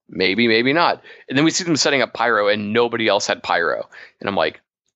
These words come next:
"That's absolutely Edge." And then the countdown started, and that was it. Like, at that point, everything was a blur, and it was super cool.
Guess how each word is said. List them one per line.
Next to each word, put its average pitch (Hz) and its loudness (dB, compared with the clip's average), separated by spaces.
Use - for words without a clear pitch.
"That's 104 0
absolutely 87 -4
Edge." 87 -2
And 113 2
then 113 0
the 104 0
countdown 98 -2
started, 76 -4
and 90 -2
that 104 0
was 104 -4
it. 98 0
Like, 95 -2
at 113 -4
that 120 2
point, 101 -2
everything 120 0
was 101 -2
a 98 -4
blur, 104 -2
and 101 0
it 82 -2
was 98 0
super 113 -2
cool. 117 -2